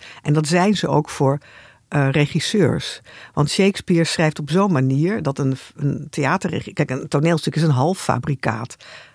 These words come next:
Het werkt pas als het gespeeld wordt. Soms kun je het mooi lezen, maar het is bedoeld om op te voeren.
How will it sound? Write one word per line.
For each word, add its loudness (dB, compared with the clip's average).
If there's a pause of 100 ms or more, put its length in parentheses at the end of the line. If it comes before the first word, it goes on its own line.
(140)
Het -6
werkt 0
pas 0
als -4
het -8
gespeeld 0
wordt. -6
Soms -8
kun -4
je -2
het -6
mooi 0
lezen, 2
maar -2 (440)
het -10
is -6
bedoeld -4
om -2
op -2
te -12
voeren. -4